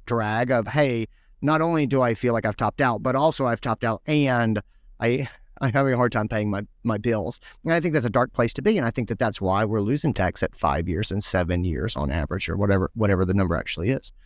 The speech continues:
So, so I, I think that that's totally true. The other part of this, besides the internal perception of value, is the external perception of value,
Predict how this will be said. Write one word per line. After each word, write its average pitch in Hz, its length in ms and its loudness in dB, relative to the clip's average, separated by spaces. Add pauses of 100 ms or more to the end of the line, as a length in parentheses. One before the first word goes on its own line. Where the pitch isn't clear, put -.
(260)
So, 135 300 2
so - 160 -2
I, 131 80 2 (160)
I 139 40 2
think - 220 -2
that 117 120 -2
that's - 240 0
totally 80 160 -2
true. 147 220 -2 (360)
The 139 220 -2
other 277 280 4
part 104 300 2
of 90 80 -2
this, 92 200 0
besides 139 640 0
the 110 160 -6
internal 123 340 0
perception - 420 -4
of 82 60 -4
value, 87 360 -2 (280)
is 240 180 2
the 240 160 4
external 147 420 0
perception - 440 -4
of 98 100 -4
value, 78 380 -4